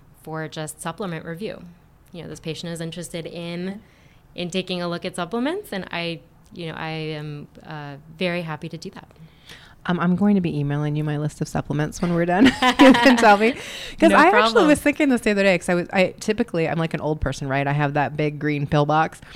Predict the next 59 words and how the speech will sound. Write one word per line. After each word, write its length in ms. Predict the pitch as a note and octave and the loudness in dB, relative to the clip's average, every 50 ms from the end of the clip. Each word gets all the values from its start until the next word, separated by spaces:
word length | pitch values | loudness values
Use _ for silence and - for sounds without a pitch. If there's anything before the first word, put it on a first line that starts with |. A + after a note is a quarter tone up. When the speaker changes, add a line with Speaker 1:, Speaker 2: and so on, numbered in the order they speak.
| - - - - E3 | -20 -20 -8 -6 -2
Speaker 2:
I 40 | |
put 140 | D#3+ G3 F3+ | 2 2 2
my 140 | E3+ E3 D#3 | 4 4 4
vitamins 340 | D3+ D#3 D#3 D3+ D3+ D3 C#3+ | 4 4 4 2 0 -2 0
in 80 | D3 | 0
it 100 | D3+ D3+ | 0 0
every 180 | D3 D3 D3 D3 | -2 -2 -2 -4
Sunday. 340 | - - D3+ D3 D3+ D3 D3+ | -2 -2 -4 -2 0 0 0
I 60 | D3 | 0
refill 400 | D3 C#3+ D3 D#3 - D3 C#3 C#3+ | 0 0 -2 -2 -2 -2 0 2
it 160 | C#3+ D3 C#3+ C#3 | 2 2 2 2
or 120 | C#3 C#3+ | 0 0
every 200 | D3 C#3+ C#3+ C#3+ | 0 0 0 0
other 120 | C#3+ C#3+ | 0 0
Sunday. 320 | C#3 - - D#3 D#3 D3+ D#3 - - - - - - - - _ | -2 -4 -6 -6 -6 -6 -8 -10 -16 -20 -20 -20 -20 -20 -20 _
And 100 | - E3 | -8 -8
I 20 | E3+ | -8
was 120 | F3+ - | -8 -10
like, 140 | F3 G3+ - - | -14 -14 -10 -8
"I 80 | - C#4+ | -8 -8
don't 100 | F4 F4+ | -6 -6
remember 220 | F4 D#4+ D4+ C4+ G#3+ | -6 -2 -2 0 0
why 120 | G3+ G3+ | 2 0
I'm 80 | F#3 E3 | 0 0
taking 260 | - F3 E3+ F3 D3 | 0 -2 -2 -2 -4
this 160 | C3+ C#3 - | -6 -6 -8
one." 160 | - - - - - - - - - - - - - - | -8 -10 -12 -14 -20 -20 -20 -18 -18 -16 -16 -16 0 2
Like, 100 | C#4 B3 | 6 8
I, 140 | C4 C4+ A#3+ | 8 8 8
I 120 | - A#3+ | 8 8
remember 460 | B3 C4 C4+ C4 C#4 E4+ F#4 G4 G4 | 8 10 10 10 10 10 10 8 8
being 180 | F4+ E4+ D#4 C#4 | 8 8 6 6
told 300 | - - B3+ C4+ C4+ B3+ | 4 4 2 0 2 2
to 60 | C4+ | 2
take 240 | - C4 C4 B3+ C4 | 4 4 4 4 4
it, 120 | A#3+ G#3+ | 2 2
but 80 | A3 G#3 | 2 2
I 80 | G3+ G#3 | 4 6
don't 160 | A3 A3 - | 6 4 4
remember 300 | - G#3+ G#3 G#3 G3 F3 | 4 4 2 2 2 2
why, 300 | D#3+ E3+ F3+ F#3 F3+ F#3 | 2 2 2 4 4 4
and 120 | F#3 E3+ D#3+ | 2 2 0
I 60 | E3 | 0
can't 200 | - A3+ A#3+ - | 2 0 0 2
remember 220 | G#3 G#3 G3 F#3 | 2 2 2 2
what 140 | F3 F3+ F3+ | 2 2 0
it 140 | E3+ D3+ D#3+ | 0 0 0
does. 240 | E3+ E3 E3+ E3+ E3+ | 2 2 2 2 2
And 80 | E3+ | 0
of 60 | E3 | 0
course, 180 | - A3 G#3 - | 0 0 2 2
you 80 | G3 F3+ | 2 2
read 160 | F3+ F3+ E3 | 2 4 2
the 60 | D3+ | 2
bottle, 360 | D3 C#3 C#3+ D3 C#3 B2+ B2+ | 2 4 4 4 4 4 2
and 80 | C3+ C#3 | 0 -2
it 60 | C3 | -4
cures 260 | - - E3 D3 C3+ | -2 0 0 2 2
everything, 520 | C#3 C#3+ C3+ B2+ B2 - - G#2 B2 C#3 | 0 0 0 -2 -4 -2 -4 -4 -4 -6